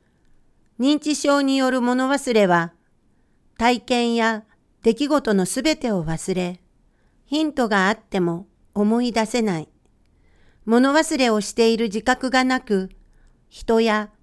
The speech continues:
場所までわからなくなることがあり、日常生活に支障が出ます。加齢による物忘れは、体験や出来事の一部を忘れ、ヒントがあれば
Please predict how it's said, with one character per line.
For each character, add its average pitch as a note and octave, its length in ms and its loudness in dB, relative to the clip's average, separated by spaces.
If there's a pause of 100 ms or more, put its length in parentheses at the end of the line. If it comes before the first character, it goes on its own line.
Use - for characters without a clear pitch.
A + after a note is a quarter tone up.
(120)
場 G#3 160 0
所 C#4+ 160 2
ま C#4 120 2
で A3 120 0
わ F#3 140 0
か A3+ 160 4
ら C4 100 2
な C#4+ 120 0
く C4 120 -6
な A#3 160 2
る G#3+ 100 -4
こ G3 140 -6
と G3 100 -2
が F3+ 180 0
あ F#3 80 0
り、 E3+ 240 -6 (680)
日 G#3+ 280 -2
常 D4 200 4
生 D#4 280 -2
活 A#3+ 280 -2
に F3+ 240 -2 (140)
支 - 180 -10
障 B3 300 4
が C4 140 0
出 B3 120 -2
ま B3 220 -2
す。 - 220 -20 (1400)
加 G#3+ 160 -2
齢 C#4 240 4
に D4 140 2
よ C#4+ 120 2
る C#4+ 140 0
物 C#4 240 0
忘 D4+ 300 -2
れ A3+ 100 2
は、 E3+ 320 -2 (840)
体 A3+ 240 0
験 B3 320 0
や F#3+ 260 -2 (240)
出 G#3+ 120 0
来 C4+ 120 -4
事 A#3 300 0
の G3+ 100 2
一 G3+ 300 -2
部 D4 100 0
を G#3+ 160 4
忘 D#3+ 300 -6
れ、 E3 240 -6 (640)
ヒ D#4 180 -4
ン D#4 80 -2
ト B3+ 160 -2
が G#3 200 2
あ A3+ 40 2
れ A#3 160 2
ば F3+ 280 0